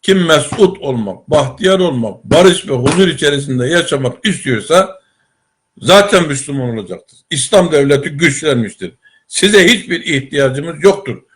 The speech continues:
Bundan sonra size para pul yok," demiş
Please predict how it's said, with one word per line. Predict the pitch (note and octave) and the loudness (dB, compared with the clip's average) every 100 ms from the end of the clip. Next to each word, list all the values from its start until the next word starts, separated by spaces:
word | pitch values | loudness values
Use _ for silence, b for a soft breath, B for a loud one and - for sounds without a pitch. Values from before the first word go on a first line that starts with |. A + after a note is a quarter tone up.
| _ _ | _ _
Bundan | - F#3+ G#3 G3 | 2 4 6 4
sonra | - F#3 E3 C#3+ | 2 -2 0 -2
size | C#3 C#3 F#3+ A3 b b - | -2 2 2 0 b b 0
para | F3 F3+ C#3+ | 2 4 0
pul | E3+ F#3+ F#3+ | 2 2 4
yok," | F3+ F3+ - | 2 2 -6
demiş | B2+ G3+ G3 - | -4 -4 -6 -20